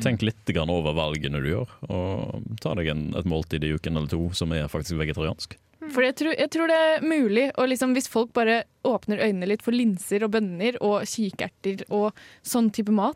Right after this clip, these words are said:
Speaker 3: da, at
Speaker 1: Det er undervurdert.
Speaker 3: det kan fungere. Du trenger ikke å ha det, du trenger ikke å ha kjøtt i en gryte hvis du har bønner og kikerter og linser og,
Speaker 1: Nei.
Speaker 3: eller ikke alle tre samtidig, men
Speaker 1: Bruk krydd-, lær deg å bruke krydder også, så
Speaker 3: Ja.
Speaker 1: kan
Speaker 3: Så
Speaker 1: du jo få
Speaker 3: smaker
Speaker 1: bort.
Speaker 3: ting faktisk godt likevel.
Speaker 1: Mm.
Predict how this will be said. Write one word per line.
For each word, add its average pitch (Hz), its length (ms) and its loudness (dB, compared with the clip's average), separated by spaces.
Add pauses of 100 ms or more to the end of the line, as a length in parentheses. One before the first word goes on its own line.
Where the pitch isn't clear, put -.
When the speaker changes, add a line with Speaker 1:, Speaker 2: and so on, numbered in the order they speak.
Speaker 3:
da, 254 180 6
at 220 40 6
Speaker 1:
Det - 160 6
er 123 260 4
undervurdert. 110 600 4
Speaker 3:
det - 260 -20
kan 262 180 4
fungere. 220 680 2
Du 226 160 2
trenger 214 240 2
ikke 233 100 2
å 240 60 0
ha 254 120 4
det, 196 380 2 (100)
du 226 180 0
trenger 226 220 2
ikke 226 80 4
å 240 60 2
ha - 60 -6
kjøtt - 240 -2
i - 20 4
en 208 100 6
gryte 208 380 0
hvis 202 160 -2
du 202 80 0
har 202 140 4
bønner 196 320 0
og 185 40 -2
kikerter 180 560 -6
og 185 80 0
linser 190 520 -4
og, - 200 -8
Speaker 1:
Nei. 147 220 0 (120)
Speaker 3:
eller 220 420 4
ikke 220 240 0
alle 196 280 0
tre 190 200 -2
samtidig, 202 400 0
men 262 240 2 (640)
Speaker 1:
Bruk 151 240 2
krydd-, 123 240 0
lær 131 220 4
deg 113 100 2
å 117 60 4
bruke 113 160 0
krydder 98 260 2
også, 87 320 0
så - 160 -4
Speaker 3:
Ja. 107 200 2 (200)
Speaker 1:
kan - 60 -4
Speaker 3:
Så - 100 4
Speaker 1:
du 339 60 4
jo - 20 4
få 78 80 2
Speaker 3:
smaker 320 220 4
Speaker 1:
bort. 233 80 0
Speaker 3:
ting 240 180 2
faktisk 190 420 -6
godt - 300 -8
likevel. 170 400 -4
Speaker 1:
Mm. 98 260 0